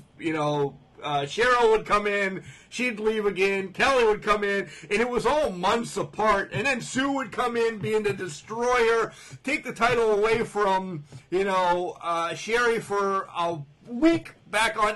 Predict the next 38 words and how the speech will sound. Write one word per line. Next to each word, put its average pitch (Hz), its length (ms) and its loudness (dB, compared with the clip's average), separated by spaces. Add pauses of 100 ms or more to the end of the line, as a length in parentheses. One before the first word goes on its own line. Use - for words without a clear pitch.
E 233 160 -4
S 202 200 -2
P 214 240 -4
N. 233 200 -2
Sherri 214 340 0
would 175 140 -2
get 190 160 -2
it 175 100 -12
the 190 80 -14
next 277 340 -2
week, 254 340 -8 (440)
and 202 160 -2
then 220 140 0
you 240 120 0
wouldn't 277 220 -2
see 269 160 -6
anybody 269 440 0
but 233 200 -2
Debbie 240 240 0
Combs 226 520 0
for 190 160 -6
six - 260 -6
months. 131 440 -8 (640)
And 175 120 -4
that's 208 200 2
where 196 120 2
this 170 220 -2
was. 139 340 -6 (420)
But - 220 4 (140)
this 262 320 -4
match 269 540 -2 (340)
was 196 480 0 (640)
unbelievable. 185 760 0
There 247 140 4
were 415 80 4
some 180 240 -2
big 208 300 -2
hits, 226 420 2